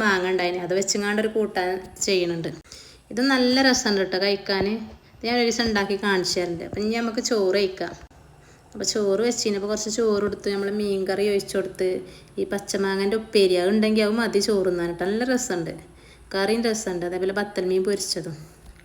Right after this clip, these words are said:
അതൊക്കെ തിന്നപ്പോ അതിന് കേക്ക് കൊടുക്കാനായിക്കണം. അപ്പൊ കേക്ക്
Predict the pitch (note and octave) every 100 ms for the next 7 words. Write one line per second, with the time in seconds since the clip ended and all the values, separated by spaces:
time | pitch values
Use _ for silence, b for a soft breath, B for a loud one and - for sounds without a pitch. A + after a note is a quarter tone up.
0 | B B B B F#3+ A3 B3+ B3+ A#3 A3+
1 | A3+ A3+ A3+ A#3+ G#3+ G3+ A3+ G#3+ G#3 F#3
2 | G3 F#3 F#3+ E3+ F3+ - G3 F#3+ F#3 G3+